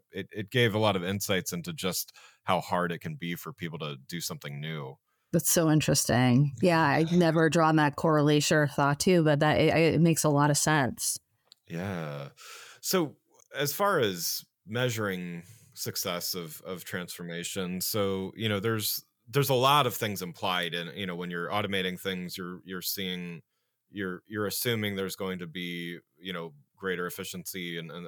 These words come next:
Speaker 1: and things like that. But, you know, how, how should an organization measure success of, of transformation from, from internal metrics?
Speaker 2: Yeah. So there's a, there's a couple, I think, key categories here. I think one is,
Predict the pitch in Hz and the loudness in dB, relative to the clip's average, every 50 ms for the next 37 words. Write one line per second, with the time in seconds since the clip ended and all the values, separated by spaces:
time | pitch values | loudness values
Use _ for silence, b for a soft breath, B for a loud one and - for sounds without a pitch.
0 | - - 92 90 - 90 85 - 90 80 - - 87 90 92 - - 104 - 110 | -14 -16 -16 -14 -14 -12 -10 -10 -12 -10 -8 -8 -8 -6 -6 -8 -10 -10 -10 -10
1 | 131 107 - 117 147 127 - - - 170 - - 196 175 131 101 98 98 98 95 | -10 -10 -10 -10 -12 -12 -10 -10 -10 -10 -10 -10 -10 -10 -8 -8 -6 -6 -6 -8
2 | 90 - 90 85 87 - - 92 87 85 82 - _ _ _ _ _ _ _ _ | -8 -8 -8 -8 -8 -10 -10 -10 -10 -12 -12 -16 _ _ _ _ _ _ _ _
3 | - 95 95 98 95 101 104 92 87 85 - _ _ _ - - - 92 - - | -10 -6 -6 -4 -4 -2 -4 -4 -4 -6 -10 _ _ _ -14 -14 -12 -10 -8 -6
4 | 95 92 92 - - 92 82 73 - - 90 87 - - - 90 85 - - - | -4 -4 -4 -4 -6 -8 -10 -12 -14 -14 -14 -14 -12 -12 -12 -12 -12 -12 -14 -14
5 | 85 82 82 85 - - 90 82 - - 90 85 85 85 - _ - - 107 98 | -12 -12 -10 -10 -12 -12 -14 -14 -14 -12 -12 -12 -12 -14 -14 _ -14 -12 -10 -8
6 | 92 92 92 - 104 104 110 - - 104 95 85 82 82 80 76 76 - - 85 | -8 -8 -10 -10 -10 -8 -8 -8 -8 -8 -8 -8 -8 -8 -10 -12 -14 -14 -16 -18
7 | 85 - - - - _ _ _ _ _ _ _ _ _ _ _ _ _ _ _ | -16 -18 -18 -20 -20 _ _ _ _ _ _ _ _ _ _ _ _ _ _ _
8 | - 233 165 - - - - _ _ _ _ _ _ _ _ _ _ - - - | 0 0 0 0 -4 -10 -20 _ _ _ _ _ _ _ _ _ _ -2 2 2
9 | 233 220 208 202 202 196 196 196 196 196 196 185 - - - 196 202 202 196 180 | 4 6 6 6 6 6 6 6 6 6 6 4 4 2 2 4 4 6 6 6
10 | 202 185 - - 196 208 196 202 196 - - 240 233 226 208 202 196 190 180 175 | 6 6 4 4 4 4 4 4 2 2 0 2 4 4 6 6 6 6 6 6
11 | 175 160 165 160 - 196 - - 143 131 165 - - 175 160 147 - - 180 156 | 4 4 2 0 -2 -6 -2 0 2 2 2 4 4 4 4 2 2 2 2 2
12 | - - 165 143 139 151 151 175 170 170 175 175 180 175 - - - 180 180 180 | 2 2 2 2 2 2 4 4 4 6 6 6 6 4 4 4 4 6 6 6
13 | 175 175 180 180 175 170 - - - - 156 - 180 170 151 156 151 151 160 170 | 6 6 6 6 6 4 4 2 2 0 2 4 4 4 6 4 6 6 6 6
14 | 170 170 170 170 170 170 170 160 160 160 156 151 151 151 | 6 6 6 6 6 6 6 6 6 6 6 4 2 0